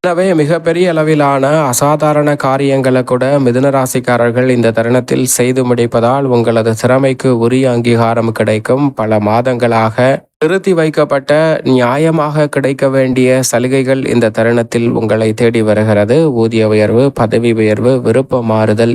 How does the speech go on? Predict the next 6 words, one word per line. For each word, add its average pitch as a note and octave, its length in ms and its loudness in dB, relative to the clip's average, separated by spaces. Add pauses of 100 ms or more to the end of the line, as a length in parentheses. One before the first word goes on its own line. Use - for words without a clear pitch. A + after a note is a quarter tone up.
(160)
என A2 120 0 (160)
எதுவாக A2+ 500 0
இருந்தாலும் G#2 520 0 (140)
உறுதியாகவே G#2+ 680 0 (240)
உங்களை D#3+ 240 -2 (140)
தேடி F3+ 220 0